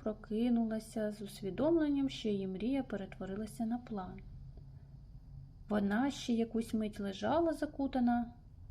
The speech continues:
в пухову ковдру, і писала список, а тоді спакувала речі і почала чекати на батьків. Врешті пролунав дзвінок. "Привіт, Ру, привіт, дідусю!"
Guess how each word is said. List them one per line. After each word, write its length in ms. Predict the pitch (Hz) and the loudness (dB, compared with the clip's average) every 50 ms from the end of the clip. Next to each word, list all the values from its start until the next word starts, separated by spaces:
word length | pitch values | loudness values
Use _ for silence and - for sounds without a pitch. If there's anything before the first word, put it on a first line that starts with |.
| - - - - | -14 -16 -16 -18
в 140 | - - - | -16 -6 -6
пухову 460 | 233 226 - - 233 233 220 220 214 | -6 -4 2 4 4 4 4 2 -2
ковдру, 600 | 220 - 220 220 220 214 202 190 202 202 202 196 202 | -2 0 2 4 4 4 2 0 -4 -4 -4 -4 -6
і 40 | - | -8
писала 500 | - 196 - - - 214 226 262 277 294 | -8 -10 -10 -4 0 2 2 4 2 2
список, 640 | 294 - - - 233 196 190 - - - - - - - - - - - - - | -2 -4 -6 -4 -4 -4 -4 -6 -10 -10 -12 -12 -14 -18 -18 -18 -18 -16 -2 0
а 80 | 381 | 0
тоді 360 | 370 381 269 214 196 208 269 269 | 0 2 0 0 2 0 -2 -2
спакувала 640 | - - 226 214 - 214 196 196 196 190 196 196 | -2 -4 -6 -4 -4 -4 -2 0 0 0 0 0
речі 320 | 196 294 359 392 - - 262 | 0 0 0 0 0 -2 -4
і 40 | 233 | -2
почала 480 | - 208 202 - - 196 190 240 277 | -2 -4 -6 -6 -6 -2 0 0 0
чекати 420 | - - - - - 196 202 - 214 | 0 -2 -6 -2 -2 -4 -2 -2 -2
на 100 | 202 190 | -2 -2
батьків. 460 | 196 202 202 - - - 202 190 - - - - - - - - - - - - - - - - - - - - - - - | -4 -8 -10 -10 -14 -10 -10 -10 -10 -12 -14 -16 -16 -18 -16 -16 -16 -16 -16 -16 -16 -16 -14 -14 -14 -14 -14 -14 -14 -8 0
Врешті 380 | 233 240 302 370 370 - - 277 | 2 4 4 4 4 2 -2 -2
пролунав 560 | - - 226 220 214 208 233 285 311 269 226 | 0 2 0 2 4 4 4 4 4 2 2
дзвінок. 440 | 220 226 240 233 208 196 196 - - | 0 2 4 4 4 2 -2 -6 -4
"Привіт, 480 | - 302 392 370 330 294 285 277 - | 0 4 6 6 6 6 4 4 4
Ру, 120 | 262 247 240 | 0 0 0
привіт, 480 | 247 - 311 381 339 277 262 254 214 | 2 4 4 4 6 6 4 4 4
дідусю!" 540 | 208 226 208 214 233 220 - - 220 214 220 | 2 0 0 0 -2 -2 -2 -4 -4 -4 -4